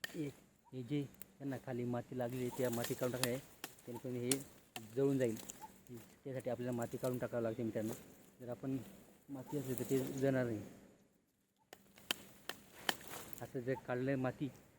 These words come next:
तर हे जे आहे त्याचं खालचं, ते सगळं जळून जाईल. म्हणजे जेणेकरून आपल्या शेतात घाण जे ते राहत असतं ते राहणार नाही.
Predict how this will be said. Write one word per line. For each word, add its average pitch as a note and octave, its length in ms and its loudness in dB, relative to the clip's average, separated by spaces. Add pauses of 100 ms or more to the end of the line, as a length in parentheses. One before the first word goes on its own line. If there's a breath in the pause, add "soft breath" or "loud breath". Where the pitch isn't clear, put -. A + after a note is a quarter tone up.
(160)
तर - 140 -10
हे C3+ 160 4
जे C3 140 4
आहे C3+ 220 10
त्याचं - 280 0
खालचं, A#2+ 280 0 (640)
ते - 160 -20
सगळं B2 220 -4
जळून B2+ 220 4
जाईल. A#2+ 180 4 (560)
म्हणजे A2+ 120 -12
जेणेकरून B2+ 340 0
आपल्या B2 240 2
शेतात A#2+ 180 -2 (520)
घाण A#2 240 -2
जे C3 200 6
ते D3+ 160 2 (540)
राहत B2 180 -4
असतं B2 320 -2
ते D3 40 0
राहणार C#3+ 240 4
नाही. A#2 200 0